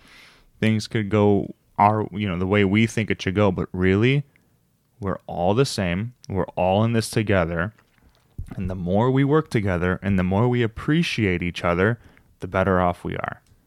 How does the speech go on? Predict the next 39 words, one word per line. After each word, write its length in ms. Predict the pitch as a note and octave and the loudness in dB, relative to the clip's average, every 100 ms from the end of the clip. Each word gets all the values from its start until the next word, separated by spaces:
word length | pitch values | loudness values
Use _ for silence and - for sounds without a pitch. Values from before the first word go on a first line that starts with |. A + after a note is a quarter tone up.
| _ | _
'Cause 160 | - F#2+ | -4 0
when 160 | G2 | 2
we're 180 | F#2+ B2+ | 4 4
over 200 | C#3+ C#3 | 4 4
here 200 | C3 C#3+ | 4 2
fighting 560 | A#2 - G#2 G2 A#2 B2+ | 0 -2 0 0 0 -2
and 120 | A2+ | 0
bickering 460 | G2+ A2+ - A#2+ A#2+ | 0 0 0 0 0
and, 160 | G2+ F2+ - - - - _ | 0 -2 -10 -20 -20 -20 _
"Oh, 180 | - G#2+ | 0 0
this 220 | F#2+ G#2+ | 2 0
person's 560 | - A#2+ A2 A#2 A2+ F#2+ | 2 0 0 -2 -4 -4
the 100 | A2 | -2
devil," 280 | G#2+ G#2+ G#2+ | 0 0 0
or, 160 | G2 F#2 | -2 -4
"These 340 | F#2+ A#2 A#2 | -2 -2 -2
people 280 | - A#2+ A2+ | -2 -2 0
are 120 | A2+ | 0
the 120 | G#2+ | 0
reason 340 | G#2+ A2 G#2 A2 | 0 0 0 0
everything 460 | G#2 G#2+ - A2 G#2+ | 0 -2 -2 -2 -2
is 320 | G2 G2 - | -4 -8 -12
away," 360 | - G#2+ G#2+ G#2 | -4 0 2 2
it's 160 | G2+ - | 0 -2
like, 180 | G#2 - _ _ _ - | -2 -4 _ _ _ -10
okay, 220 | - G2+ | -4 -4
let's 340 | F2 F#2+ G#2 | -2 -4 -4
work 300 | A2 G#2+ A2 | -2 -2 -4
together 840 | - A#2+ G#2 A2 A2+ F#2 E2 F#2 C3 _ _ _ _ _ _ _ _ _ _ - | -6 -4 0 2 2 2 0 0 -2 _ _ _ _ _ _ _ _ _ _ -4
and 160 | G#2 | -2
let's 320 | G2 F#2+ - - | 0 -2 -4 -12
show 320 | - - G#2 | -10 0 0
some 160 | G2+ A2+ | 0 -2
appreciation 840 | F#2+ - A2 G#2 G#2+ G2+ F#2+ G2 | -4 0 0 2 2 2 0 -4
and 140 | F2 F2+ | -2 0
love 240 | A#2+ C3 | 0 0
for 160 | - G2 | 0 2
each 260 | F2+ - | 2 0
other, 380 | E2+ F2 F#2+ A2+ | -2 0 0 -2